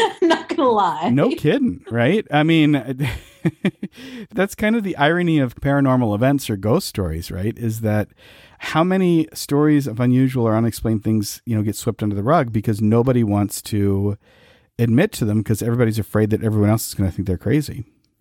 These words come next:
Speaker 1: Hmm. Interesting.
Speaker 2: You know this about me. Actually, probably our listeners probably know this by this point. I love a good ghost story, and I will tell them, and I'm not really shy about it. And usually when I'm telling ghost stories,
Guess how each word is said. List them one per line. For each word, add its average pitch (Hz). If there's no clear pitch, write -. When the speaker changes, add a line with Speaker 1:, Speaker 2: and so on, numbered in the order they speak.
Speaker 1:
Hmm. 143
Interesting. -
Speaker 2:
You 147
know 101
this 82
about 78
me. -
Actually, 117
probably 107
our 107
listeners 110
probably 92
know 92
this 95
by 85
this 110
point. -
I 135
love 104
a 98
good 90
ghost 110
story, -
and 117
I 127
will 156
tell 117
them, 113
and 101
I'm 104
not 107
really 95
shy 113
about 82
it. -
And 147
usually 226
when 233
I'm 170
telling 147
ghost 127
stories, 101